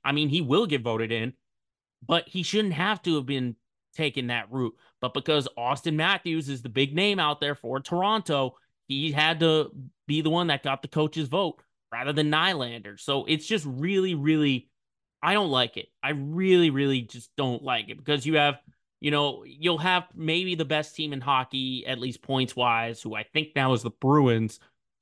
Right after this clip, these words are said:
possibly only have David Pastrnak represent them. You know, who knows if Swayman or Ullmark are gonna get those votes. Um, s-,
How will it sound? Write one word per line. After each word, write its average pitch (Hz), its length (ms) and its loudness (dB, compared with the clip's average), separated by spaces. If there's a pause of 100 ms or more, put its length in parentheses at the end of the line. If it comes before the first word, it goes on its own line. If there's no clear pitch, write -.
(300)
possibly 160 600 4
only 143 240 2
have 127 260 2
David 127 320 2
Pastrnak 120 640 -4
represent 110 540 -8
them. 110 260 -4 (300)
You 120 80 0
know, 120 120 2
who 160 180 4
knows 151 340 6
if 120 80 -2
Swayman 127 500 -4
or 101 60 -8 (100)
Ullmark 113 380 -6
are 110 60 -6
gonna 110 180 -4
get 110 220 -6
those 110 220 -6
votes. 110 420 -8 (420)
Um, 110 280 0
s-, - 260 -12